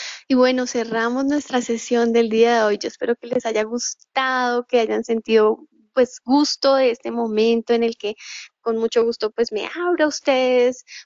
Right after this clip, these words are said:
para contarles mi punto de vista sobre la vida. Ciertamente, pues, no es el único, no pasa nada, pero, eh, me parece muy valioso, pues, compartirlo. Tips,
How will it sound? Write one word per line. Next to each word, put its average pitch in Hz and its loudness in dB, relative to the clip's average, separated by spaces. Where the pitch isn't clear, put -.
para 233 -4
contarles 214 -10
mi 247 2
punto 262 4
de 240 6
vista 220 -2
sobre 214 -6
la 196 -4
vida. 254 -2
Ciertamente, 208 -2
pues, 196 -8
no 180 -10
es - -12
el 208 2
único, 247 6
no 220 4
pasa 208 -4
nada, 220 0
pero, 294 2
eh, 233 0
me 240 0
parece 233 -4
muy 247 0
valioso, 226 0
pues, - -10
compartirlo. 202 -10
Tips, - -4